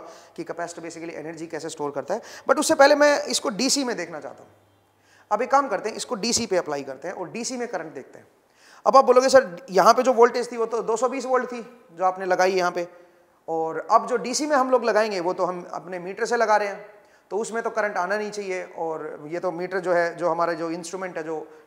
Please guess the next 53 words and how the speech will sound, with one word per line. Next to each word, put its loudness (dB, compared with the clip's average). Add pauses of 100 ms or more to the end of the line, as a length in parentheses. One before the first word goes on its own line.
dual -4
supply -6
है, -14 (340)
वो -6
तो -2
हमारी -2
ज़्यादा 0
voltage -6
भी -8
नहीं -8
देता -6
है, -6
वो -10
बीस -14
पच्चीस -14
volt -8
तक -12
ही -12
देगा, -8
तो -12
current -10
वैसे -8
नहीं -10
आएगा। -10
नहीं, -8 (360)
डीसी -4
में 2
आपको 2
current 0
दिखेगा 2
ही 0
नहीं। -12 (300)
ठीक -4
है, -10 (160)
ज़रा 0
देखिए 2
दोस्तों, -4 (600)
मैं 4 (220)
डीसी -4
supply 2
ज़रा 0
लगाता 0
हूँ -2
अब -4
इसमें -4
और 10
आपको 2
current 0
को -4
read -4
करके -2
दिखाता -4
हूँ -8